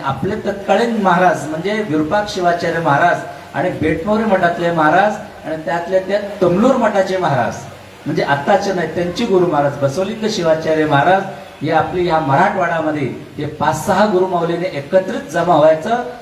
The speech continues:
आपला हा लिंगायत समाज जागी केला पाहिजे, या समाजाला कुठेतरी धर्माचे वळण लावलं पाहिजे, म्हणून या सर्व गुरुमाऊलीने एकत्रित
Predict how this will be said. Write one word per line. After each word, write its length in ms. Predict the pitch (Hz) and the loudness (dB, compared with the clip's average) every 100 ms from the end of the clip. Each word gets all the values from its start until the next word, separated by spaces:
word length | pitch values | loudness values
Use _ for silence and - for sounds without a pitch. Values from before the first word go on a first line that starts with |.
| - | -8
आपला 300 | 139 - 165 | -6 -4 -4
हा 160 | 143 156 | -2 -2
लिंगायत 540 | 143 156 175 190 190 | -2 0 4 2 2
समाज 400 | - 180 170 180 131 | -4 -2 0 0 2
जागी 280 | 147 147 262 | 0 0 -2
केला 280 | - 180 160 | -2 -2 0
पाहिजे, 480 | 160 139 135 - - - 156 | 0 0 -2 -2 -8 -10 0
या 140 | 175 | 2
समाजाला 600 | - 160 185 208 214 220 | 4 2 4 2 2 -4
कुठेतरी 440 | - 180 196 208 - | -6 -4 -4 -4 -6
धर्माचे 440 | 160 143 202 208 240 | -4 -4 -4 -4 0
वळण 220 | 208 202 | 2 2
लावलं 300 | 185 170 170 | 2 0 -2
पाहिजे, 300 | - 160 160 | -2 -2 -2
म्हणून 640 | 160 180 226 226 - - 156 | -2 0 0 -2 -10 -2 0
या 60 | |
सर्व 380 | 156 - 226 254 | 0 0 2 2
गुरुमाऊलीने 540 | 196 196 190 185 185 | 4 4 4 2 2
एकत्रित 540 | 185 151 - 190 233 | -4 -6 0 0 0